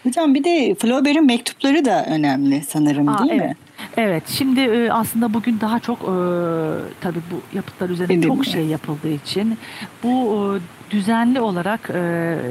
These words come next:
Speaker 2: yazışmalarını, e, ele alıyorlar. Hatta son, e,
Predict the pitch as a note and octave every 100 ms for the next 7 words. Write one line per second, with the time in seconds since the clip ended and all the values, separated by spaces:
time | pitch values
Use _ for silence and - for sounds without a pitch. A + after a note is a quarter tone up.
0 | C3 - - - G#3+ F#3+ F#3+ G3+ F#3+ F#3
1 | G3 F#3 - - E3+ D#3 D#3 D3+ C3 -
2 | F#3+ G#3+ F#3 F3 E3 D#3+ G3 G3+ F#3+ G3+
3 | F#3 - A#3